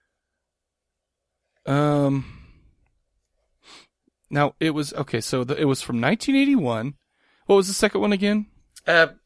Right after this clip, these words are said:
Speaker 2: it's about, uh, random people being terrorized by a malevolent man who brings their worst fears to life in a disjointed film about a subhuman serial killer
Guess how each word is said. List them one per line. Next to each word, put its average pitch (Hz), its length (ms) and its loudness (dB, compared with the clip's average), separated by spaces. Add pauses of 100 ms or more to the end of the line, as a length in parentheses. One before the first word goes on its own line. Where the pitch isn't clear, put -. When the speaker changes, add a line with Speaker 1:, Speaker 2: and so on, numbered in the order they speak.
(360)
Speaker 2:
it's 160 160 -8
about, 151 500 6
uh, 127 300 0 (140)
random 160 320 2
people 147 280 -6
being 131 200 -4
terrorized 117 560 -2
by 120 180 2
a 117 60 0
malevolent 123 500 -4
man 117 240 -4
who 123 100 -6
brings 131 420 -4
their 127 140 -2
worst 139 280 -2
fears 143 260 -4
to 131 100 -10
life 120 320 -4
in 127 100 -6
a 104 60 -4
disjointed 135 580 -6
film 127 220 -4
about 113 240 -2
a 117 40 -12
subhuman 180 600 -2
serial 170 300 -2
killer 120 380 -6